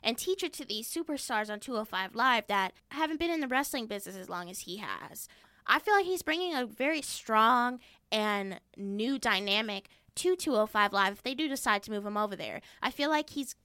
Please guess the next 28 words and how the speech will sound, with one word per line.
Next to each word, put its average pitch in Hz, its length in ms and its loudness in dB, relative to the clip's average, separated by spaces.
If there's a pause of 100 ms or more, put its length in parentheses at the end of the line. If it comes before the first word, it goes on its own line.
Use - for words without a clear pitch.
(120)
getting 247 260 -4
stale. 214 520 0
He 240 140 -8
was 214 160 -4
in 233 180 -6
that 254 160 -2
tag 214 320 2
team, 226 420 -4 (180)
and 214 140 -4
they 214 120 -4
held 220 260 2
the 277 80 -6
tag 214 300 -2
team 196 180 -8
championships. 196 800 -6 (320)
You 220 200 -4
know, 202 120 2
he 233 280 -6
was 214 140 -4
holding 269 380 0
the 262 80 -2
W 226 320 -4
W 247 280 -4
E 233 80 -6
championship 196 600 -8
before 190 300 -6
that, 233 400 4
but 208 220 4